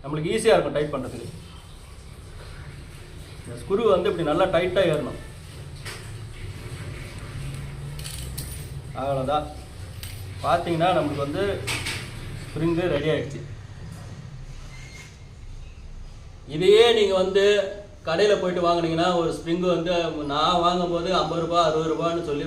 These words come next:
வாங்கினேன், எனக்கு தெரியாதப்ப. இப்ப நம்மகிட்ட வந்து பாத்தீங்கன்னா, ஒரு ஸ்ப்ரிங்கு, வெறும் ஸ்ப்ரிங்கு மட்டும் வேணும்னா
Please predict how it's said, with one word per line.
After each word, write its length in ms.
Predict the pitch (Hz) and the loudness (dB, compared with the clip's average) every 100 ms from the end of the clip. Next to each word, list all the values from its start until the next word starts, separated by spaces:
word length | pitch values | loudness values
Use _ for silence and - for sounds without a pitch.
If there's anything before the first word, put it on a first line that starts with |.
| 139 | 0
வாங்கினேன், 340 | 143 143 131 | -2 -4 -4
எனக்கு 240 | 123 - 143 | -6 -4 -2
தெரியாதப்ப. 420 | 151 156 131 131 120 - - - - 156 | 2 2 0 -6 -10 -14 -18 -20 -14 -6
இப்ப 140 | 160 151 | -4 -2
நம்மகிட்ட 360 | 190 220 220 220 | -2 2 2 4
வந்து 120 | 196 185 | 2 2
பாத்தீங்கன்னா, 340 | 170 165 175 196 | 0 0 0 0
ஒரு 80 | 175 - | 0 -4
ஸ்ப்ரிங்கு, 300 | - 180 202 165 | -2 0 2 0
வெறும் 200 | 170 180 | -2 -4
ஸ்ப்ரிங்கு 260 | 160 180 175 | -6 -4 -2
மட்டும் 220 | 165 160 | -2 -2
வேணும்னா 260 | 151 151 | -2 2